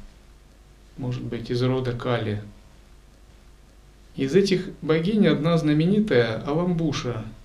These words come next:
которая передвигается на могучей синей вороне.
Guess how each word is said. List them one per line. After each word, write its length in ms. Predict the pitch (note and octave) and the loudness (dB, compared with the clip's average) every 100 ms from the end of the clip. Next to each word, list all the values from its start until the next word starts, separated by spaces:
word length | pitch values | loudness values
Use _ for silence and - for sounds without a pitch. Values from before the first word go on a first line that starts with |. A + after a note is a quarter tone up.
| - - - - - | -20 -20 -20 -20 -6
которая 480 | - E3+ D#3+ D3 | -2 2 4 4
передвигается 720 | D3 C#3 C3+ C#3+ D#3+ F3 E3 D#3 | 2 0 0 0 2 2 0 0
на 120 | C#3 | 2
могучей 480 | C3+ C3+ D#3+ E3 D3+ | 0 0 -4 -2 -4
синей 360 | D3+ C#3 C#3 | -2 -2 0
вороне. 560 | C#3 C3+ A#2+ G#2 G#2 | 0 2 2 0 -2